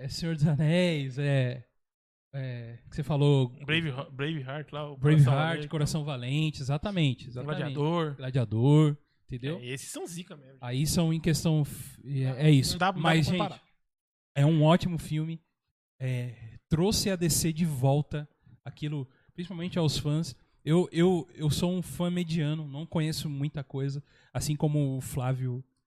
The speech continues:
Speaker 1: conhece coisa pra caramba, ele falou um monte de coisa que muito da hora. Mas a minha visão como um cara que, que é um semi-leigo do, do assunto, foi um filme muito bom.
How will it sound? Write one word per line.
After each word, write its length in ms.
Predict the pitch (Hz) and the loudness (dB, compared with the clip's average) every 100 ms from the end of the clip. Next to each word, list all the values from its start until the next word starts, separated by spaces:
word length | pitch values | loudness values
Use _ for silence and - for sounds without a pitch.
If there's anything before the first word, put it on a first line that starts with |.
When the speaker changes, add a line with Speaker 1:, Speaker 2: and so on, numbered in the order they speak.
| _ | _
Speaker 1:
conhece 280 | 151 147 - | 0 0 2
coisa 200 | 147 139 | -2 -2
pra 100 | 143 | -6
caramba, 300 | - 143 143 | -6 -4 -2
ele 80 | 147 | -2
falou 240 | - 147 | -2 0
um 40 | 147 | 2
monte 160 | 160 | 0
de 60 | - | 0
coisa 240 | 151 143 | -2 -2
que 120 | - | -4
muito 400 | 151 139 143 165 | -4 -2 -2 -2
da 160 | 156 123 | -4 -2
hora. 260 | 113 131 156 _ _ _ | -2 -4 -6 _ _ _
Mas 180 | - 147 | -4 0
a 60 | 160 | 0
minha 200 | 180 233 | 2 2
visão 360 | 202 160 170 | 4 6 6
como 240 | 175 180 185 | 6 2 0
um 60 | |
cara 420 | 180 160 151 143 135 _ _ _ _ | 0 0 0 0 -4 _ _ _ _
que, 400 | 160 139 131 127 | 0 2 0 -2
que 140 | - | -4
é 40 | 151 | -2
um 160 | 143 | -2
semi-leigo 1000 | 127 - - 170 170 147 135 160 156 127 120 _ | -4 -4 -2 -2 -2 -4 -2 -2 0 -2 -4 _
do, 180 | 131 135 | -6 -4
do 160 | 131 131 | -2 -2
assunto, 480 | 127 - 170 - 131 _ - _ | -2 -4 -8 -8 -14 _ -20 _
foi 120 | 156 | 0
um 60 | 165 | 0
filme 380 | - 175 185 | 0 0 0
muito 340 | 170 147 214 - | 0 2 0 0
bom. 280 | 147 151 | 0 2